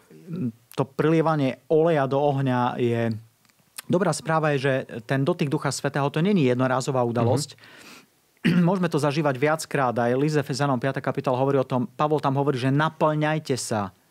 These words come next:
Speaker 1: duchom. Že je to niečo, čo není jednorázová skutočnosť, ale kontinuálna, čo môžeme robiť ďalej a ďalej. A veľmi dôležité, e, sú tie prostriedky duchovného rastu pri tom, čo je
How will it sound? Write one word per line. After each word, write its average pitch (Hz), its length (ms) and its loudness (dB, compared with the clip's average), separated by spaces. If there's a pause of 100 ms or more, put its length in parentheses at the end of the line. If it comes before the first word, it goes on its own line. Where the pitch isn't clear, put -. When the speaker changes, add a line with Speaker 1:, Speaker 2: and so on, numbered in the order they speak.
Speaker 1:
duchom. 110 480 -4
Že 104 80 -2
je 127 100 -2
to 151 80 0
niečo, 156 280 0
čo - 160 -4
není 143 380 2 (240)
jednorázová 147 540 0
skutočnosť, 147 680 -2
ale 127 200 2
kontinuálna, 127 720 0
čo 113 120 -8
môžeme 123 240 -2
robiť 113 200 -4 (280)
ďalej 135 300 0
a 113 80 0
ďalej. 120 320 0 (480)
A - 100 -2
veľmi 190 220 2
dôležité, 156 520 0
e, 143 120 0 (320)
sú 135 220 -2 (240)
tie 151 140 -2
prostriedky 165 580 -2
duchovného 147 420 0
rastu 139 320 0
pri 123 200 -4
tom, 113 220 -2
čo 113 200 0
je 117 240 2